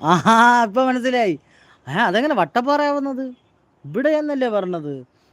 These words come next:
ഏ, ഇവിടെ കൊല്ലത്ത് എവിടെയൊന്നും അല്ലേ പറഞ്ഞത് സ്ഥലം? ഓ, കപ്പയും മീനും മറ്റേ ഇതല്ലേ ചാനലിൻ്റെ നെയിം.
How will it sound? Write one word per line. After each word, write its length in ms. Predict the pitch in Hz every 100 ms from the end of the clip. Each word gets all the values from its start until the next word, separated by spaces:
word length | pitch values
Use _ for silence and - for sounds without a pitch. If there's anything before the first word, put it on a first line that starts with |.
| _ -
ഏ, 20 | 147 151 151
ഇവിടെ 160 | 165 185 180
കൊല്ലത്ത് 300 | 190 262 311
എവിടെയൊന്നും 380 | 269 254 220 214
അല്ലേ 140 | 185 160
പറഞ്ഞത് 260 | 143 143 131
സ്ഥലം? 220 | 151 147 147 _ _ _ _ _ _ _ _ _ _ _ _ _ _ _ _ _ 143
ഓ, 120 | 175 180
കപ്പയും 320 | 139 190 226 247
മീനും 240 | 254 262 240
മറ്റേ 180 | 214 220 196
ഇതല്ലേ 380 | 233 202 208 180 131
ചാനലിൻ്റെ 460 | 156 170 220 226 202
നെയിം. 180 | 170 143